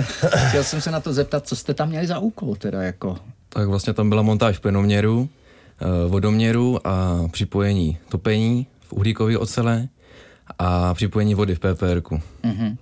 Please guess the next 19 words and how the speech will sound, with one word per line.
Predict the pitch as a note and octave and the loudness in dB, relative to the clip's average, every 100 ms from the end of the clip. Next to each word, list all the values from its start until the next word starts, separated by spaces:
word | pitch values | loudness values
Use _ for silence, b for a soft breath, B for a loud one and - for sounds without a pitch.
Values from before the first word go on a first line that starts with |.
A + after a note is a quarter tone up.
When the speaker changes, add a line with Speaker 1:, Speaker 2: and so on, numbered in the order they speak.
| B B B B | B B B B
Speaker 1:
To | - | -2
Speaker 2:
A | E3 | 2
Speaker 1:
nevím, | - | 4
Speaker 2:
pak | A#3 | 4
Speaker 1:
co | C#3 | 2
je. | G2+ A#2+ | 2 0
<laughs> | - G#3+ - C#3+ - | 2 0 0 -8 -6
V | |
Speaker 2:
to | |
Speaker 1:
P | - A2+ | -2 -2
P | A#2+ | 0
R | A2+ | 0
ku. | A2 | -2
Speaker 2:
jsou, | G2 | -2
to | - | -4
jsou | G2 | -2
materiály, | A2+ F#2 A2 A2 G#2+ F#2 | -2 0 0 0 0 0
to | - | 0
je | G2+ G2 | 0 0